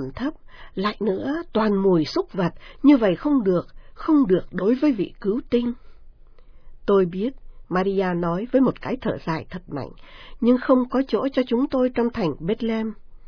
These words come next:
Ôi, bà can đảm lên, chúng tôi sẽ kiếm cho bà một căn nhà. Tôi sẽ nói với bà chủ, người cho sữa nói, bà ta rất tốt, bà ta sẽ đón nhận ông bà, bà ta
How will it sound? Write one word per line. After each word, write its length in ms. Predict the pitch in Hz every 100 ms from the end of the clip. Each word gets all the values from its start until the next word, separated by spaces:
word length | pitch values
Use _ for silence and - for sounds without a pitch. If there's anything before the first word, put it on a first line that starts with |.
| - - - - - -
Ôi, 320 | 247 254 247 185
bà 100 | 180
can 280 | 254 254
đảm 220 | 190 131 151
lên, 320 | 214 254 254 - - - - -
chúng 200 | 254 349
tôi 120 | 285
sẽ 140 | 277 269
kiếm 240 | - 277 349
cho 120 | 269
bà 180 | 220 151
một 220 | 151 -
căn 200 | 254 262
nhà. 380 | 196 170 139 - - - - - - - - - -
Tôi 240 | 208 202
sẽ 180 | 196 -
nói 220 | 226 220
với 120 | 277
bà 180 | 262 185 165
chủ, 420 | 165 131 147 175 - 208
người 240 | 175 151
cho 140 | - 165
sữa 420 | - 170 - 247
nói, 400 | 214 170 180 262 - - - - - -
bà 120 | 185
ta 220 | - 233 262
rất 260 | 311 -
tốt, 200 | 262 302 - - -
bà 160 | 190 175
ta 140 | 269 285
sẽ 80 | 262
đón 240 | 226 254 320
nhận 140 | 185 -
ông 220 | 277 247
bà, 320 | 180 170 147 - - - - -
bà 140 | - 190
ta 160 | 285